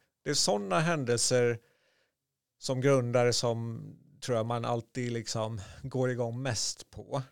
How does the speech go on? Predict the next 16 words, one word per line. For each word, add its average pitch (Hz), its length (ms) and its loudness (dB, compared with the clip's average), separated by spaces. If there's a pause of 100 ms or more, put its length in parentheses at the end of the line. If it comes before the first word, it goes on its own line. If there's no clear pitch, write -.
(220)
Men 131 160 -4
det 156 80 0
är 156 40 0
liksom 147 220 -2
de 135 100 0
här, 110 200 0
du 117 60 -6
vet, - 220 -4 (160)
glädjerusen. 120 1300 -2 (520)
Sen 139 140 -4
är 151 80 2
det 151 80 2
ju 147 80 2
liksom 135 520 0
det 135 80 2
här, 120 280 2